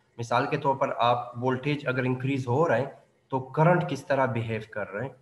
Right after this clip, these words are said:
तो वो हम इस कर्व से easily देख सकते हैं। जिस तरह नाम से जाहिर है, वोल्टेज करंट कैरेक्टरिस्टिक कर्व वीआई, V वोल्टेज और ये आपके पास करंट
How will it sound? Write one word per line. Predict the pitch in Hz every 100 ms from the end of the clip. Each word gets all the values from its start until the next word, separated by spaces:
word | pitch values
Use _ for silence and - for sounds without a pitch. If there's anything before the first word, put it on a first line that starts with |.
| _ _ _
तो | -
वो | 131 160
हम | 151 156
इस | 156 -
कर्व | - - 175
से | 196 - 143
easily | 113 117 117
देख | 107 101
सकते | 101 98 - 104
हैं। | 101
जिस | 123 127
तरह | 147
नाम | 120 127
से | 160 185
जाहिर | 170 160
है, | 160 160 - - _ -
वोल्टेज | 120 139 135 - 160 190 - - _ _ _ _ _
करंट | 160 160 190 - -
कैरेक्टरिस्टिक | 135 - 135 139 156 147 -
कर्व | 123 104 - -
वीआई, | 117 123 190 175 113 101
V | 101 127 185 208 -
वोल्टेज | 120 117 135 170 214 - - _ _
और | - 120
ये | 120
आपके | 113 110
पास | 120 127 - -
करंट | 156 185 -